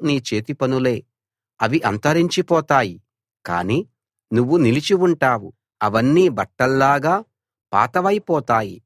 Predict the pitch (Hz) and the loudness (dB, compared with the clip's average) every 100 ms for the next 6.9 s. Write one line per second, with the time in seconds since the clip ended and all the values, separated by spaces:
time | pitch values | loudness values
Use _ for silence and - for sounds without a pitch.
0 | _ _ _ _ 98 95 127 190 175 170 | _ _ _ _ -6 -2 2 2 4 2
1 | 151 160 151 107 - 175 185 180 175 170 | 0 -2 -2 -6 -6 -4 0 2 2 0
2 | 180 147 135 - 147 135 123 123 117 98 | 0 0 -2 -4 -4 -4 -4 -2 -2 -4
3 | 92 _ _ _ _ _ _ 107 120 175 | -14 _ _ _ _ _ _ -2 0 0
4 | 131 143 - 101 117 156 156 104 82 _ | -2 -2 -2 -2 0 0 0 -4 -12 _
5 | _ _ _ _ 101 98 104 135 220 _ | _ _ _ _ -4 -4 -2 -2 -2 _
6 | - 113 139 151 - 104 107 120 143 | -4 -2 -2 -2 0 2 2 2 2